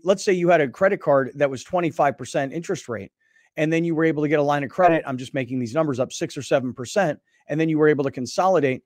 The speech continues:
That's what he did. And he's like, "And then when the interest rates drop, then I'm gonna be able to position myself to go buy a rental property, uh, you know, an investment property." So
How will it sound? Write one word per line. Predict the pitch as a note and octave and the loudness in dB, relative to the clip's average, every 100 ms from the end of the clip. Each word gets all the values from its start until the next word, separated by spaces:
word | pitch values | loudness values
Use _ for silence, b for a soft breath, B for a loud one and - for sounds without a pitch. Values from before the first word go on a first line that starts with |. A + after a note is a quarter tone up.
| _ _ | _ _
That's | D#3 D#3+ | 0 0
what | D3+ D3 | 0 0
he | C3 | 4
did. | F3 | 2
And | C3+ C#3 | 2 -2
he's | B2 | -2
like, | C3+ | -2
"And | C3+ | 0
then | D#3+ | 0
when | F3+ | 0
the | D#3 D3+ E3 | -2 -2 -4
interest | D#3 D3 | -6 -4
rates | D3+ B2 A2+ | -2 -4 0
drop, | F3 F#3+ C#3 _ _ _ | 4 4 2 _ _ _
then | A#2+ E3 | -4 0
I'm | G3 | 0
gonna | F3 | 0
be | D#3 | 2
able | D3 D3 | 0 0
to | C3 | -4
position | C#3+ C#3+ C3+ | -6 -6 -4
myself | C3+ B2+ C#3+ - | -6 -2 -4 -2
to | |
go | C#3 | 0
buy | C3+ C3 | 2 2
a | |
rental | A#2+ C#3+ B2+ | 2 0 0
property, | B2+ G#2 - - - | -4 -10 -12 -20 -10
uh, | A#2 A2+ A#2 A2+ | -10 -6 -8 -8
you | B2 | -10
know, | A#2 | -6
an | |
investment | A#2 A#2 B2+ A#2 | -4 -4 -4 -10
property." | - G2+ - _ _ _ _ | -14 -16 -18 _ _ _ _
So | - F3+ E3 | 2 4 4